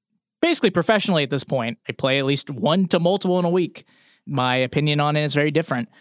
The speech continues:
I would say it will hurt people's feelings in terms of that any game that makes you lose, it's gonna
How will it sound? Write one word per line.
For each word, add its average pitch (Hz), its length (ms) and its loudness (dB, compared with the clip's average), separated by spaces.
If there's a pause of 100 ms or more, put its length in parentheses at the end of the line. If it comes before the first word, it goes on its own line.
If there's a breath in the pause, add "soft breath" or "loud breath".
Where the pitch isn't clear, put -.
(400 loud breath)
I 196 400 2 (320)
would 180 360 2
say 202 380 2
it 165 80 2
will 196 180 4
hurt 240 180 0
people's 226 200 2
feelings 185 300 2
in 170 80 0
terms 160 220 2
of 151 80 2
that 139 240 -2 (280)
any 165 240 0
game 151 240 2
that 139 80 0
makes 139 240 0
you 139 60 0
lose, 131 460 0
it's 135 180 -4
gonna 131 300 -2